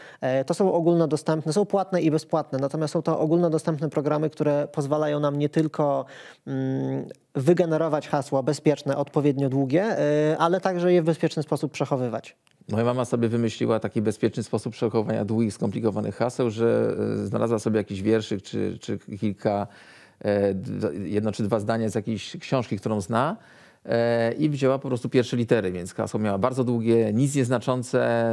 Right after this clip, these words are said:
Speaker 2: no i pewnie nie do odgadnięcia, chyba że ktoś akurat <laughs> trafiłby na tą książkę. No dobrze, ale co,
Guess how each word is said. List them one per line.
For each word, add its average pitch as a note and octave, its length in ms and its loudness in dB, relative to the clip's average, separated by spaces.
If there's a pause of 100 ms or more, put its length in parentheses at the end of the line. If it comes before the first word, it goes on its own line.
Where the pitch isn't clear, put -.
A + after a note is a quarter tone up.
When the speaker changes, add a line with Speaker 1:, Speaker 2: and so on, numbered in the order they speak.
Speaker 2:
no A2+ 100 0
i A2+ 60 -2
pewnie A#2 260 -2
nie A2+ 400 0
do A2 80 0
odgadnięcia, A2 540 -2
chyba A#2+ 220 2
że A2 120 -2
ktoś A2+ 260 -2
akurat A2 540 -4
<laughs> G#2+ 140 -8
trafiłby G#2+ 340 -2
na G2 100 -4
tą A2+ 120 -2
książkę. A2 400 -6 (320)
No C#3 60 2
dobrze, A#2 220 0
ale A#2 200 0
co, C#3+ 400 0